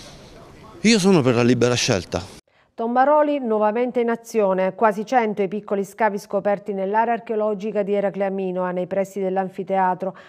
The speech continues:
Speaker 2: a Cattolica Eraclea. Con l'ausilio di strumenti, approfittando del buio, sono andati a caccia di reperti archeologici e al momento non è chiaro se li abbiano trovati e portati via. Non è la prima volta che succede, l'anfiteatro di Eraclea Minoa e tutta l'area circostante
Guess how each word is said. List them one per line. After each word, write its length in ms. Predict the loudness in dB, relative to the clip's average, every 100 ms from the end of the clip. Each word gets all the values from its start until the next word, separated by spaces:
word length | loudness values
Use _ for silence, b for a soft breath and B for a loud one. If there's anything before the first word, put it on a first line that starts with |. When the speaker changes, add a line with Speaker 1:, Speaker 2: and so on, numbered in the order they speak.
| B
Speaker 2:
a 120 | -10 -6
Cattolica 560 | -8 -6 -6 -4 -2
Eraclea. 580 | 0 0 -2 -2 -2 -2
Con 160 | -2 -2
l'ausilio 480 | -2 -2 -2 0
di 80 | -2
strumenti, 500 | -4 -8 -4 -4 -4
approfittando 640 | -6 -6 -10 -10 -6 -4
del 200 | -4 -6
buio, 340 | -6 -4 -2 -4 B B
sono 220 | -8 -2 0
andati 340 | 2 2 2
a 60 | -2
caccia 340 | -2 -4 -2
di 100 | -4
reperti 420 | -4 -4 -6 -4
archeologici 720 | -6 -4 -4 -2 -4 -8 -10 -8
e 100 | -4
al 120 | -4
momento 400 | -2 -2 -2 -2
non 160 | -4 -4
è 160 | -6
chiaro 400 | -2 0 0 -2 B B
se 140 | -10
li 100 | -2
abbiano 380 | -2 -2 -4 -6
trovati 400 | -4 -2 -2 -4
e 40 | -8
portati 460 | -10 -6 -4 -4
via. 300 | -6 -8 -12 b b b
Non 120 | -2
è 100 | 0
la 120 | 2 2
prima 240 | 0 0
volta 340 | 2 0 -2
che 80 | -6
succede, 640 | -6 -10 -8 -4 -4 -4 -4
l'anfiteatro 800 | -6 -6 -8 -2 0 0 -2
di 80 | -6
Eraclea 380 | -4 -4 -4 -4
Minoa 400 | -4 -2 -2 -2
e 100 | -4
tutta 260 | -8 -8 -2
l'area 280 | 0 0
circostante 760 | -2 -6 -10 -8 -2 -2 -2 -8